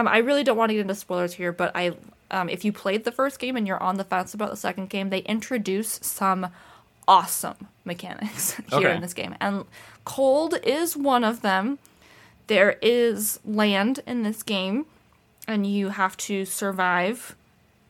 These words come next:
Speaker 1: um, the cold
Speaker 2: Okay.
Speaker 1: in various ways.
Speaker 2: Sure.
Speaker 1: Um, and there is, there are some new, um,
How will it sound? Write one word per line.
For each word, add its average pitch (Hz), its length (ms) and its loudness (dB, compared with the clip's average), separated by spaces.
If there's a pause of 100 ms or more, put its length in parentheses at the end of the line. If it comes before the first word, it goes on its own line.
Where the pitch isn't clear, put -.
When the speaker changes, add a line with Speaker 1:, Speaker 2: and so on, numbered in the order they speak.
(120)
Speaker 1:
um, 170 400 -4
the 247 60 -4
cold 190 360 -2 (600)
Speaker 2:
Okay. 123 240 -2
Speaker 1:
in 180 280 -4
various 175 420 -4
ways. 180 360 -6
Speaker 2:
Sure. 127 300 -4 (300)
Speaker 1:
Um, 175 520 -4 (760)
and 208 280 0
there 202 440 2
is, 202 720 0 (400)
there 220 160 6
are 208 180 8
some 220 420 2
new, 208 540 2 (400)
um, 180 640 2